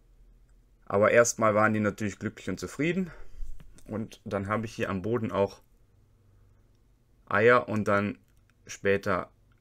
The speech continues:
zuckende Larven gesehen. Die hab ich nicht vernünftig filmen können, deswegen einfach nur dieses Foto. Aber ungefähr fünf Tage nach dem Schlupf hab ich dann den Mini da hinten entdeckt. Ich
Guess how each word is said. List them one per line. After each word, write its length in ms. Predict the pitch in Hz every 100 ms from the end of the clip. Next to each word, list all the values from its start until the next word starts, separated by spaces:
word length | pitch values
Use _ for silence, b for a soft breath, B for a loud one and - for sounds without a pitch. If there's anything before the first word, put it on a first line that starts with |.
| _ _
zuckende 400 | - 107 101 95
Larven 380 | 90 87 104 120
gesehen. 300 | 113 110 117
Die 120 | 101
hab 200 | - 110
ich 140 | 101 -
nicht 180 | 120 -
vernünftig 440 | 101 113 - 98
filmen 280 | 104 107 117
können, 220 | 120 113
deswegen 420 | 98 101 104 101
einfach 240 | 98 95 101
nur 120 | 95
dieses 260 | 92 90
Foto. 440 | - 113 120 147 143 b b b b b b _ _ _ _ _ _ _ _
Aber 500 | 110 107 107 104 - _ _ _ _ _ _
ungefähr 580 | - 117 117 - 113 101
fünf 280 | - 123 -
Tage 260 | 117 110 104
nach 180 | 101
dem 140 | - 98
Schlupf 460 | - 139 151 - - _ _ _ _ _ _ _ _ _ _ _ _ _ _ _ _ _ _
hab 180 | 101 98
ich 160 | 101
dann 280 | 98 98 - - _ _ _ _ -
den 220 | 107 107
Mini 220 | 113 107
da 100 | 92
hinten 300 | 90 85 90
entdeckt. 440 | 87 87 87 - -
Ich 180 | -